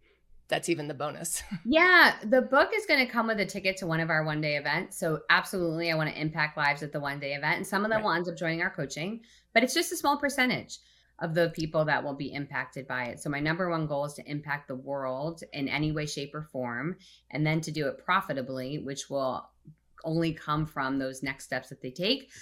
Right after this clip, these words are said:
Speaker 2: But the way that we do business is great because even if only thirty percent of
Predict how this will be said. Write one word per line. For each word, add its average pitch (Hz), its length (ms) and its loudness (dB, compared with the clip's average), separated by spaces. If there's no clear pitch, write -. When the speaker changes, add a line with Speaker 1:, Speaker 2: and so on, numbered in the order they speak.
Speaker 2:
But 160 80 -4
the 190 80 2
way 208 200 4
that 240 140 6
we 254 100 0
do 247 120 2
business 254 380 2
is 240 120 -4
great 226 280 2
because 180 340 -2
even 214 260 -2
if 220 160 0
only 175 360 -2
thirty 190 260 2
percent 170 500 -4
of 139 60 -16